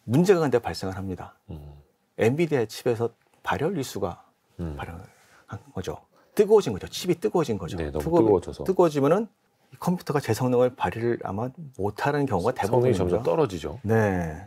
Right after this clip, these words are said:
Speaker 1: 그걸 뭐, 뭐 전문적으로 뭐 스로틀이 걸린다는 얘기도
Speaker 2: 음.
Speaker 1: 하고 열이 받았다는 얘기도 하는데 일단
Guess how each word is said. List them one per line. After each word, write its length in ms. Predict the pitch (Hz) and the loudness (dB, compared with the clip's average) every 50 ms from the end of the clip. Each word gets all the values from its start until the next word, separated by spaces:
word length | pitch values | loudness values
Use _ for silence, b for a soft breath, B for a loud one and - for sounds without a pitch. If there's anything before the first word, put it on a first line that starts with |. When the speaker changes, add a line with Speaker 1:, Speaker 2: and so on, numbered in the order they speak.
| - _ _ | -20 _ _
Speaker 1:
그걸 160 | - 107 113 | -2 0 0
뭐, 100 | 113 107 - 123 - B B B B B B B B B - | 0 -2 -8 -16 -20 B B B B B B B B B -8
뭐 100 | 107 101 | -6 -4
전문적으로 440 | - 107 117 131 123 117 117 113 | -2 0 2 2 2 2 2 0
뭐 100 | 110 113 | 0 -2
스로틀이 440 | 107 - - 208 196 180 - - 139 | -2 2 4 4 4 4 4 2 2
걸린다는 380 | - 107 101 104 101 101 95 95 | 2 2 0 0 0 0 0 -2
얘기도 220 | 92 92 90 98 | -2 -2 -2 -2
Speaker 2:
음. 60 | 92 | -2
Speaker 1:
하고 500 | 78 - - 98 90 95 95 87 82 - - b b b b b _ - | -4 -2 0 2 2 4 2 2 0 -4 -10 b b b b b _ 2
열이 200 | 101 104 120 120 | 4 4 4 4
받았다는 380 | 120 110 104 - - 104 104 92 | 2 0 0 0 0 0 0 -2
얘기도 180 | 87 92 95 | -2 -4 -4
하는데 320 | 104 107 98 87 85 95 98 | -6 -6 -6 -4 -2 -2 -2
일단 360 | 98 98 - 120 113 113 | -2 0 0 0 0 -2